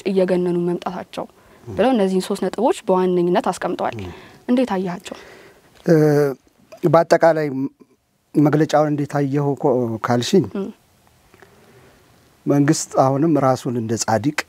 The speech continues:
Speaker 2: የሚያይበት፣ ጥፋት ከመንግስት እንደማይመነጭ፣ በተቃራኒው አሁን ያልሻቸውን በሙሉ፣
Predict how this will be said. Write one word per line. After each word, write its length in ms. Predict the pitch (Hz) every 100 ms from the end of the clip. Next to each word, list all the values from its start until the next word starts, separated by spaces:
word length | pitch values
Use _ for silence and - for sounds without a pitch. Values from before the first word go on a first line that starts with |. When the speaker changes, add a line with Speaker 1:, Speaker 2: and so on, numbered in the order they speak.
| _
Speaker 2:
የሚያይበት፣ 600 | 120 123 123 117 123 170 - - _ _ _ _ _ _ _ _ - _ _ - 120 - -
ጥፋት 320 | - 170 156
ከመንግስት 460 | - 151 147 127 -
እንደማይመነጭ፣ 720 | 127 110 104 107 98 87 - - - - - - _ - - _ _ _ _ -
በተቃራኒው 800 | 156 165 156 160 165 175 220 254 - - -
አሁን 180 | 135 147
ያልሻቸውን 520 | 139 - 135 - 139
በሙሉ፣ 320 | 139 147 165